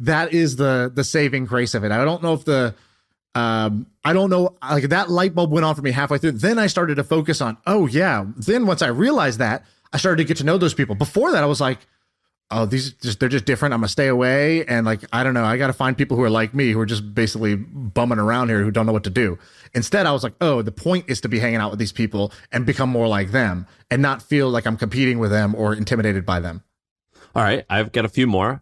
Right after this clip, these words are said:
Speaker 2: and I'm gonna actually merge a couple of them. So, uh, um, uh, uh, another one, having a technical skill. If we're talking about internet companies, it, this mostly means, like, being able to, like, code or design.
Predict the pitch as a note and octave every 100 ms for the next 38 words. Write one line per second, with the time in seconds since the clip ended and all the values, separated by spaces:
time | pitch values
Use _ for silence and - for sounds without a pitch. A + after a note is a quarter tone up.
0 | - G#2 A2 A#2 G2+ G2+ G#2+ F#2+ G2 F2+
1 | - F2 F2 E2+ D#2+ D2+ - - - -
2 | - A2 G#2 A2+ A2+ - A2+ G2+ G2+ -
3 | G#2+ - G#2 G#2 F#2+ A#2 A#2 G#2 F2 E2
4 | _ _ - C3 D3 F3+ C3 - B2+ -
5 | C3+ B2 - - F#2+ G2 B2 _ _ _
6 | - A#2 C3 E3 D#3 D3+ - B2+ B2 A#2
7 | B2+ A2+ A#2+ A#2 - - - A2+ A2 -
8 | A#2 A#2 A#2+ A#2 B2+ A2+ G#2+ G#2+ G#2 F#2+
9 | A2 G2+ G2+ F2+ - A2 G2+ G#2 - G#2+
10 | G#2 G#2+ G2 G2 F2 F2+